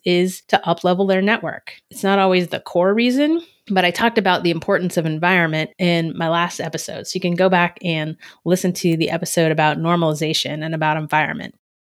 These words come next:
Here's the problem that I found with going into those spaces as a Black woman.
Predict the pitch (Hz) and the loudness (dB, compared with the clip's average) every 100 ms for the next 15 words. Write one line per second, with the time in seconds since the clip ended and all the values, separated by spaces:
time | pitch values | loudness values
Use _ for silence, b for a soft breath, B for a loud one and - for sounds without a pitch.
0 | _ _ _ - 262 262 285 277 180 185 | _ _ _ -6 0 2 0 0 2 2
1 | 185 165 160 165 - 160 156 151 - 165 | 2 2 2 2 0 -2 0 -4 -2 0
2 | 165 165 175 170 160 156 156 160 156 156 | 2 0 -2 -2 0 0 0 -2 -2 -2
3 | 156 151 - 156 156 - - 165 170 - | -4 -4 -4 -2 -2 -4 -4 0 0 0
4 | 143 151 151 170 | -6 -6 -10 -12